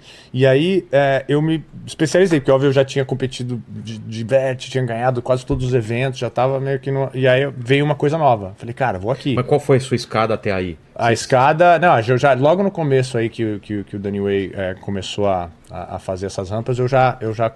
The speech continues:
Speaker 1: é, eu tava junto ali,
Speaker 2: Ah,
Speaker 1: a
Speaker 2: é?
Speaker 1: gente, né, continuou e tava meio que uns, um grupo de uns quatro ou cinco que tava, né, nessa
Speaker 2: No mo-,
Speaker 1: frente.
Speaker 2: mesmo movimento.
Speaker 1: Exatamente.
Speaker 2: Isso que ele tá,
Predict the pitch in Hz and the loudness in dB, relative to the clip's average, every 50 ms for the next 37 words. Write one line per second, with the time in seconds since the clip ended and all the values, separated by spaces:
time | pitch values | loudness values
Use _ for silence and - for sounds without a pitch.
0 | - - 107 104 - 107 101 - - 107 107 104 110 104 104 107 107 98 - 98 | -6 -8 -6 -6 -6 -6 -8 -6 -4 -4 -2 0 0 0 -2 -4 -4 -4 -4 -4
1 | 92 98 104 113 123 127 123 113 110 123 131 123 117 113 113 110 101 95 - - | -4 -4 -4 -4 -2 0 0 0 2 2 2 0 0 -2 -2 -2 -2 -4 -4 -6
2 | 107 101 - - 110 104 110 117 120 123 127 123 127 127 123 127 127 131 - 123 | -8 -8 -6 -6 -4 -2 0 0 0 0 0 0 2 2 0 0 -2 -2 -2 -4
3 | 113 - - - - - - - - 127 139 143 127 123 117 147 160 151 143 156 | -4 -4 -8 -16 -20 -20 -14 -4 0 0 2 2 0 -2 -2 -2 0 2 2 2
4 | - - 131 131 127 127 - - 120 117 113 113 - 113 104 - - 120 127 127 | 0 0 0 -2 -2 -2 -2 0 0 2 2 0 -2 -6 -10 -8 -8 -8 -8 -10
5 | - - - 123 123 123 123 120 120 123 117 110 101 107 110 104 107 107 110 113 | -12 -16 -18 -8 -2 -2 0 0 0 0 0 -2 -2 -4 -4 -6 -4 -2 -2 -2
6 | 120 123 113 120 117 110 98 110 107 104 98 104 101 101 95 90 - - 107 107 | -2 -2 0 -2 -2 -2 -2 -2 -4 -4 -4 -4 -4 -4 -4 -6 -6 -8 -6 -6
7 | 104 101 95 117 107 113 107 95 87 - - - - - - - - - 127 127 | -4 -4 -4 -4 -4 -2 -4 -6 -8 -10 -16 -20 -20 -20 -20 -16 -8 -4 -4 -4
8 | 131 135 131 131 131 123 120 117 120 131 117 | -2 -4 -4 -4 -4 -2 -2 -2 0 -2 -2